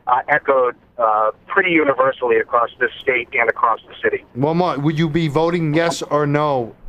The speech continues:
Speaker 2: or maybe not voting on it at all in November?
Speaker 1: I still have research to do on the issue.
Speaker 2: Okay.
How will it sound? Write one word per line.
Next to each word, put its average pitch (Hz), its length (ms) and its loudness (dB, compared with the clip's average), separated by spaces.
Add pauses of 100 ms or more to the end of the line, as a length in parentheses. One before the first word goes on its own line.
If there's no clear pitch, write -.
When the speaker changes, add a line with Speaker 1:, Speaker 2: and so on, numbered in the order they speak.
Speaker 2:
or 127 240 2
maybe 143 260 2
not 139 220 0
voting 131 400 0 (100)
on 139 160 2
it 131 100 2
at 123 180 2
all 135 440 0
in 123 100 -4
November? 120 460 -2 (1600)
Speaker 1:
I 165 220 2
still 202 200 2
have 180 160 2
research 165 440 2
to 143 60 -12
do 131 120 2
on 120 140 0
the 110 100 -2
issue. 95 220 -6 (200)
Speaker 2:
Okay. 143 340 0